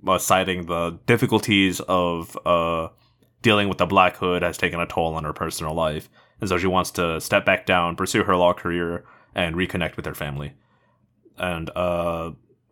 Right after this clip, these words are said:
Hiram and Hermione are like, "Hey, Veronica, sure is weird that right before we were about to ruin her career, she decided to end her career herself. You wouldn't happen to know anything about that, would you?"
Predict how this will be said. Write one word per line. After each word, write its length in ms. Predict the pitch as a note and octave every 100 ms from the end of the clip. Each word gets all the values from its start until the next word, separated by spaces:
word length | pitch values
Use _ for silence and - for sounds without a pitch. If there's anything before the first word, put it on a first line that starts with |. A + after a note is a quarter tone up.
| _ -
Hiram 400 | C3 B2 A#2 G#2+
and 120 | F#2+
Hermione 400 | G#2+ G2 G#2+ G#2
are 140 | F#2 F#2
like, 300 | F#2 F#2 - _ _ _ -
"Hey, 200 | B3+ A3
Veronica, 720 | C#3 B2 B2+ D3+ F#3 F3+ F3+ _ _ _ _
sure 460 | - - A3+ A#3
is 220 | G#3 E3+ C#3
weird 260 | G3+ D#3
that 120 | A2+ A2+
right 260 | D3 D#3 D3+
before 340 | C#3 D3+ C#3
we 160 | B2+ B2+
were 200 | A#2 A2
about 440 | G#2+ A2 G#2+ -
to 840 | - G#2 F#2+ F2+ F2 E2+ E2 D#2 - -
ruin 400 | G#2 G2+ G2 F#2
her 200 | G2 E2+
career, 560 | - F2+ C#3 G2 E2+
she 260 | - - F2
decided 480 | E2 - E2+ E2 -
to 120 | E2+
end 160 | E2+
her 100 | F#2+
career 320 | E2 F#2 E2 D#2+
herself. 600 | E2 - D3 G2 G#2 - _ _ _ _
You 140 | A3+ C4+
wouldn't 220 | F#3 B2+
happen 180 | B2 G2+
to 60 | G2
know 140 | F#2+
anything 260 | F2+ F#2 F2
about 280 | E2+ -
that, 260 | C3+ D3+ E2+
would 160 | F#2 -
you?" 320 | F#2 G#2